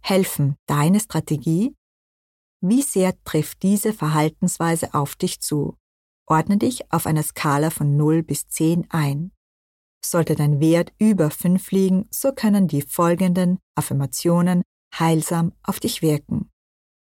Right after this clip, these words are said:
Geh wie folgt vor, damit die Worte zu deinem inneren Kind, das diesen Schutzmechanismus aufrechterhält,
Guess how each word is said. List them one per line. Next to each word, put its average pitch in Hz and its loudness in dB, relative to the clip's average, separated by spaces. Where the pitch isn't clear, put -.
Geh 233 2
wie 151 0
folgt - -2
vor, 180 0
damit 214 0
die 147 -2
Worte 165 0
zu - -8
deinem 143 -2
inneren 160 0
Kind, 175 -2
das - -2
diesen 220 2
Schutzmechanismus 165 -2
aufrechterhält, 165 -2